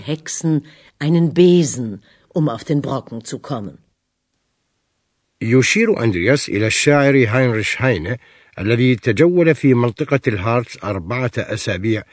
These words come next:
Speaker 2: عام أربعة وعشرين وثمانمائة وألف وصعد كذلك جبل بروكن. ففي كتابه رحلة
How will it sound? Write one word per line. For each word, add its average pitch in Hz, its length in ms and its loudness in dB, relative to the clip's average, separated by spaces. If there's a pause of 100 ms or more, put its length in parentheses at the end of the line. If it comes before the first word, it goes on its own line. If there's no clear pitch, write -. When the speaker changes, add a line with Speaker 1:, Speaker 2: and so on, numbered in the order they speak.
(260)
Speaker 2:
عام 104 260 -2
أربعة 107 520 -2
وعشرين 123 560 0
وثمانمائة 107 840 -2
وألف 90 520 -8 (300)
وصعد 135 540 -2
كذلك 120 640 0
جبل 90 560 -4
بروكن. 123 340 -6 (840)
ففي 131 320 2
كتابه 143 1000 2
رحلة 131 360 0